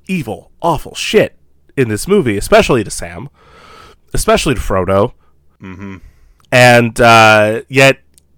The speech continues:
Speaker 1: you kind of are hurt by it because it's, it's not necessarily his fault.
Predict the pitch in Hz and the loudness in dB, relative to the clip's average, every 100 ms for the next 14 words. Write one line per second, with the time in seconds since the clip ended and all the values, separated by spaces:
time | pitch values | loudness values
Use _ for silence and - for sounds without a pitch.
0 | _ _ _ 139 - - 165 202 202 165 | _ _ _ -14 -4 -2 0 2 2 0
1 | - _ _ _ _ _ _ _ 135 131 | -8 _ _ _ _ _ _ _ 0 0
2 | 190 349 - - 107 101 104 - - 120 | 2 2 0 -2 -4 -2 -6 -8 -10 -6
3 | 127 120 117 - - _ _ _ _ _ | -4 -2 -4 -8 -18 _ _ _ _ _
4 | _ 139 - - - _ 143 - - 147 | _ -6 -6 -10 -14 _ -8 -8 -4 0
5 | 156 160 _ _ _ _ - 147 151 160 | 2 0 _ _ _ _ -4 -2 -2 -4
6 | - 147 139 139 135 131 123 - - 339 | -4 -2 -2 -2 -4 -4 -6 -8 -10 -6
7 | 117 - | -6 -8